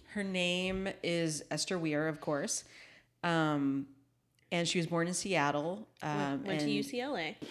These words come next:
Speaker 1: she started off writing poetry. She ended up marrying a naval officer in, uh, in China. And she lived in China for a while, and then they moved to Virginia.
Speaker 2: She passed away in two thousand
Speaker 1: Um,
Speaker 2: at
Speaker 1: so
Speaker 2: the age
Speaker 1: she
Speaker 2: of ninety-one.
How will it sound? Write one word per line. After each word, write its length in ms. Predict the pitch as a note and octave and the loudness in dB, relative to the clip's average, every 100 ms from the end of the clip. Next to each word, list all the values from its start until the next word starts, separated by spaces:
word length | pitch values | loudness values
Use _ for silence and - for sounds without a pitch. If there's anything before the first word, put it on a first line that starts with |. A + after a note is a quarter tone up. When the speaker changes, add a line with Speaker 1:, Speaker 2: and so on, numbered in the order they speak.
| - | -2
Speaker 1:
she 240 | F3 - | 2 4
started 300 | G#3 - G#3+ G#3 | 4 6 8 8
off 140 | F#3+ | 6
writing 240 | F3+ D#3+ | 2 2
poetry. 720 | E3 C4+ C#4 C4+ C4 B3 B3 A#3+ - _ _ | 2 2 2 2 2 2 0 -4 -20 _ _
She 180 | - G3 | 0 0
ended 140 | F3+ | 2
up 180 | E3 - | 0 0
marrying 400 | E3 E3 D#3+ D#3 | 0 2 2 0
a 40 | |
naval 340 | D3 D#3 F3 G3+ | 0 0 0 2
officer 840 | F3 F3+ F#3+ - F#3 F3 F3 E3+ | 2 0 -2 0 2 2 2 0
in, 400 | - D#3 D3+ D3+ | 0 0 0 0
uh, 260 | C#3+ C#3 B2 | -2 -2 -2
in 120 | D3+ | -2
China. 520 | D3 D#3+ D3 C#3+ C#3 C#3 - - - _ | -2 0 0 -2 -2 -6 -12 -20 -20 _
And 200 | - D#3+ | 0 0
she 140 | - D#3+ | 0 2
lived 240 | F3+ F#3+ | 0 2
in 80 | F3 | 0
China 280 | E3+ D3+ C#3+ | 0 2 0
for 200 | C#3+ C3+ | -2 -4
a 40 | |
while, 320 | B2+ A2+ A#2 | -2 -2 -2
and 240 | A#2+ D3 D3+ | -2 0 0
then 140 | D3+ | 0
they 160 | D3+ D3 | 0 0
moved 320 | D3 C#3 C#3 | 2 0 -2
to 100 | C#3 | -6
Virginia. 600 | B2+ B2+ B2 A2+ E2 C#2+ | -6 -4 -4 -4 -6 -6
Speaker 2:
She 160 | - A3 | -6 -4
passed 260 | G#3+ G#3 | -4 -4
away 120 | A#3+ G#3+ | -2 -2
in 80 | |
two 160 | G#3+ B3+ | -4 -6
thousand 480 | A#3 F3 E3+ E3 G3+ - - - - - - - - _ _ | -4 -2 -2 -6 -8 -12 -20 -20 -20 -20 -20 -20 -20 _ _
Speaker 1:
Um, 360 | F3+ F3 F3 E3 | 2 4 2 0
Speaker 2:
at 80 | G#3 | 0
Speaker 1:
so 80 | G#3+ | 4
Speaker 2:
the 80 | |
age 120 | C4+ C#4+ | 6 6
Speaker 1:
she 60 | |
Speaker 2:
of 100 | A3+ | 4
ninety-one. 840 | F3+ E3+ F3 F#3+ F#3 E3 F3+ F3 | 4 -2 -2 -2 -4 -6 -6 -6